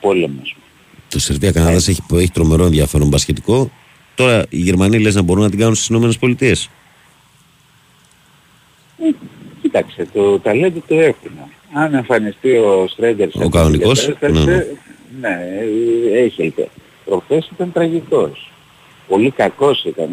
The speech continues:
Speaker 1: όχι απλά τραγικός. Δηλαδή ήταν, ε, σαν να, να κάνει προσπάθειες για να δώσει το παιχνίδι στους άλλους.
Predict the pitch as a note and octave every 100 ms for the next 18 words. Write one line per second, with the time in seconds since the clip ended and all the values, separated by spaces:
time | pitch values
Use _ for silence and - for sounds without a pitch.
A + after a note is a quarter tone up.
0 | F#2 F#2 B2 - F#2 F2 D#2 D2+ C#2+ D2+
1 | E2+ F2+ F2+ A2+ C3 B2+ B2 A#2 A2 G#2+
2 | F#2+ E2+ _ _ _ - _ _ _ _
3 | C3+ C3 B2+ A2+ G2+ F#2 A2 G#2+ G2+ B2
4 | C3+ B2+ G2 - C3 C3 B2+ B2 B2 C3
5 | B2+ A#2 A2 B2+ B2+ - - C3 F#2